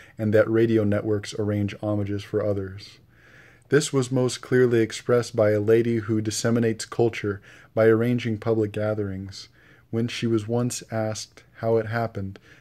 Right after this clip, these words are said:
that she had passed over a particular poet, since helping him ought really to have been close to her heart. "What can I tell you?" she replied.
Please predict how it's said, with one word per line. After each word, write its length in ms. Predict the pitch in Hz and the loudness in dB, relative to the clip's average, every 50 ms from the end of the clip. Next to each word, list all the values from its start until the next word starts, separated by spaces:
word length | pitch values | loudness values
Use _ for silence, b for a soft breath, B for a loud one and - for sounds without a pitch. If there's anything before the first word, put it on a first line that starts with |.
| b b | b b
that 140 | - 110 104 | -6 -6 -6
she 200 | - - 117 107 | -4 -4 -4 -2
had 200 | 104 107 104 104 | -2 -2 -4 -4
passed 380 | - - 110 110 110 - - - | -4 -2 -2 -2 -2 -4 -6 -2
over 280 | - 113 110 104 107 | -2 0 0 2 0
a 40 | 104 | -2
particular 560 | 104 - 107 - 117 110 - 113 107 107 101 | -2 -4 -6 -4 -4 -4 -2 -2 -2 -2 -2
poet, 480 | 101 - - 117 110 104 98 - - - _ b b b b b b b b b b | -4 -4 0 2 2 2 0 -2 -8 -16 _ b b b b b b b b b b
since 340 | - - 135 131 127 - - | -8 -6 -4 -4 -4 -2 -2
helping 360 | 139 135 131 - 127 117 117 | 0 -2 0 -2 -4 -4 -4
him 200 | 113 110 110 110 - | -2 -4 -4 -4 -4
ought 340 | - 117 117 117 117 - - | -2 0 0 0 -2 -4 -8
really 380 | 110 110 120 127 123 123 113 107 | -4 2 2 2 4 2 0 0
to 180 | - - 113 | -2 -4 -4
have 240 | 104 110 110 104 104 | -2 -2 -4 -4 -4
been 200 | 110 110 107 104 | -4 -4 -4 -4
close 320 | 101 - - 117 107 - - | -4 -2 -2 -2 -2 -2 -4
to 100 | 113 104 | -4 -4
her 140 | 107 104 | -4 -4
heart. 400 | 98 107 110 107 98 - - - - _ b b b b b b b b b b b b b b b - | -4 -4 -4 -4 -4 -6 -10 -16 -20 _ b b b b b b b b b b b b b b b 0
"What 200 | 139 160 160 - | 0 0 0 0
can 140 | - 147 | 0 2
I 100 | 147 147 | 2 2
tell 320 | 143 143 - 160 160 156 143 | 2 0 0 2 2 2 2
you?" 240 | 131 113 104 98 101 | 2 0 -2 -4 -6
she 200 | - - 117 113 | -6 -2 2 2
replied. 560 | 113 110 107 - 113 104 101 98 98 95 98 | 2 2 0 0 -2 0 0 -2 -4 -6 -10